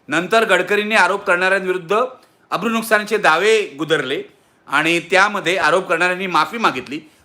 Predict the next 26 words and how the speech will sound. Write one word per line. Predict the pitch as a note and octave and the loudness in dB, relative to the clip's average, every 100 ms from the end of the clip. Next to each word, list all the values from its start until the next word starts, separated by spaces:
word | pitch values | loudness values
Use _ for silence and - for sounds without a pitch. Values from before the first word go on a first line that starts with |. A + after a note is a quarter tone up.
| - | -2
पण | A3+ A3+ | 2 6
तोपर्यंत | B3+ B3+ G#3+ F3 A#3 B3 - _ A2+ | 6 4 -4 0 0 0 -4 _ -4
गडकरींचं | D3 E3 G#3 G3+ F#3+ F3+ G#3 | -2 0 0 0 -2 -2 0
राष्ट्रीय | D#3+ C#3+ - F3+ | 0 -2 -4 -2
अध्यक्षपद | D#3 - D#3 - B2+ E3+ - _ _ _ _ _ _ A2 | -2 -2 -6 -6 -8 -8 -8 _ _ _ _ _ _ -6
गेलं | D#3 F3 E3 | -2 0 0
होतं. | G#2+ - - _ _ _ _ _ _ _ _ _ _ _ _ _ _ - | -2 -12 -20 _ _ _ _ _ _ _ _ _ _ _ _ _ _ -2
मजा | E3+ C4+ C#4+ | 2 2 2
म्हणजे | A3 D3+ G#3+ F#3+ | -2 -2 0 2
या | F3+ B3 | 4 2
काळामध्ये | A3 G3+ G3 E3+ C#3+ F3 _ _ _ _ _ _ _ _ | 2 0 0 -4 -6 -10 _ _ _ _ _ _ _ _
नितीन | D3 E3 C#4 C4+ | -8 -2 0 2
गडकरी | G#3+ - D3+ C#3 B3+ - _ _ _ | 2 2 -2 -2 -6 -16 _ _ _
आणि | D3+ F#3+ C4 A#3+ | 0 2 0 -2
गुजरातचे | D#3+ D#3 F3+ G#3+ A3+ B3+ | -6 -4 2 2 4 2
मुख्यमंत्री | A3 F#3 A3 A#3+ A3 G#3+ | 2 -4 -2 -2 2 0
असलेल्या, | - D#3+ B2+ G2+ A2 | 0 -4 -4 -4 -8
गुजरातचे | C3+ E3 F3+ G3 | -4 -2 0 -2
मुख्यमंत्री | F#3+ - F#3+ F3+ F#3+ | -8 -10 -8 -4 -6
आहेत | D#3+ | -2
नरेंद्र | F3 F#3 F3+ | -4 -2 -4
मोदी | F3+ G3 - _ | -6 -8 -12 _
दोन | - F#3 | -2 -2
हजार | G3 G#3 | 2 2
दोन | F#3 A3 A3+ | 4 0 2
पासून, | F#3+ - A#2 | 0 0 -12